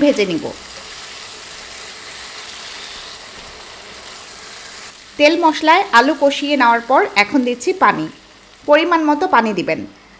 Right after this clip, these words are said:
আমি এক লিটারের মতো পানি দিয়ে দিলাম। চুলা মিডিয়াম আঁচে আছে। এবার ঢেকে আলুগুলো কিছুটা সেদ্ধ করে নিব। ঢেকে তিন চার মিনিটের মতো রান্না করেছি।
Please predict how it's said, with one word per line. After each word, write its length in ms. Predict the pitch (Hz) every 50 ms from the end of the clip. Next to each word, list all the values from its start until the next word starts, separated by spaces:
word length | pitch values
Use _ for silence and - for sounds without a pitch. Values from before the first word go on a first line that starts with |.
| _ -
আমি 160 | 233 262 277 277
এক 160 | 269 254 269 269
লিটারের 360 | 294 302 294 302 302 302 311 294 277
মতো 140 | 277 277 349
পানি 260 | - 277 233 220 220 220
দিয়ে 200 | 202 185 175 165
দিলাম। 260 | 165 170 165 160 147 147 - - - - -
চুলা 240 | - 285 285 302 370
মিডিয়াম 380 | 370 285 247 226 233 240 226 214
আঁচে 220 | 208 202 202 180 165
আছে। 280 | 147 - - - - 175 202 - - - - - - - - - - - - - - - - - - - -
এবার 220 | 247 247 277 302 311
ঢেকে 340 | 262 311 285 - - 320 359 403
আলুগুলো 440 | - 226 220 233 254 247 277 294 392 453 415
কিছুটা 340 | - 311 277 - 359 359 359 330
সেদ্ধ 260 | - 311 269 208 - 277
করে 220 | - 220 208 190 180
নিব। 200 | 165 165 147 - 120 - - - - - - - _ - - - - - - - - - - - - _ _ _ _ - _ _ _ - - _ _ _ _ _ - - _ _ _ - - _ - _ - _ _ _ _ _ _ - - - - - - - _ - - - - _ - - - - - - - - - - - - - - - - - - -
ঢেকে 300 | 202 302 311 254 - 320 359
তিন 220 | - - 302 311 311
চার 180 | 349 - 311 320
মিনিটের 400 | 311 294 277 277 277 285 302 294
মতো 200 | 294 285 277 285 359
রান্না 280 | 294 233 220 214 220
করেছি। 420 | 214 - 185 175 165 180 - -